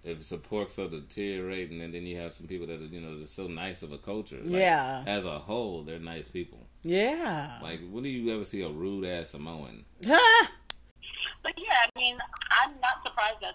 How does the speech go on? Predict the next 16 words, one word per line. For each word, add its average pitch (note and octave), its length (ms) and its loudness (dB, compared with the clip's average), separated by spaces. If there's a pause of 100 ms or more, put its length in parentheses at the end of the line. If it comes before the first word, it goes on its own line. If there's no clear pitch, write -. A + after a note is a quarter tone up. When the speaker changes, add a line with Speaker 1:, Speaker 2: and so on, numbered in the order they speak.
Speaker 3:
Samoans F#3 420 -8
are D#3 100 -8
not D#3+ 240 -6
angry, F3 380 -4
even F3 160 -10
with F3+ 140 -8
all F3 120 4
the E3+ 100 -4
pork, G3 280 0
because E3 240 -6
they're E3+ 180 0
surrounded F3 380 4
by C#3+ 220 8 (580)
beautiful G#3 540 -8
sunsets, G3 680 4 (600)
trees, G3+ 680 0